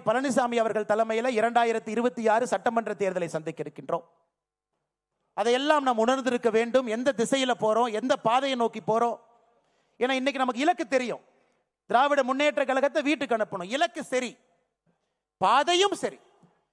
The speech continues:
இன்னும் ஒன்பது மாசம் எந்த பாதையில போக போறோம்? தலைவர் கிடைச்சிட்டாங்க, அந்த பாதையில் நம்மளை கூட்டிட்டு போக போறாங்க. இலக்கும் தெரியும், பாதையும் தெரியும்.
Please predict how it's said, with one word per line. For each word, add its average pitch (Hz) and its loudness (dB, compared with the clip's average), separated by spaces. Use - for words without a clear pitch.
இன்னும் 262 0
ஒன்பது 277 2
மாசம் 277 0
எந்த 285 2
பாதையில 269 -2
போக 175 -4
போறோம்? 139 -10
தலைவர் 240 0
கிடைச்சிட்டாங்க, 214 -4
அந்த 202 0
பாதையில் 226 0
நம்மளை 196 -2
கூட்டிட்டு 190 -8
போக 160 -2
போறாங்க. 135 -8
இலக்கும் 302 2
தெரியும், 262 -2
பாதையும் 254 0
தெரியும். 170 -6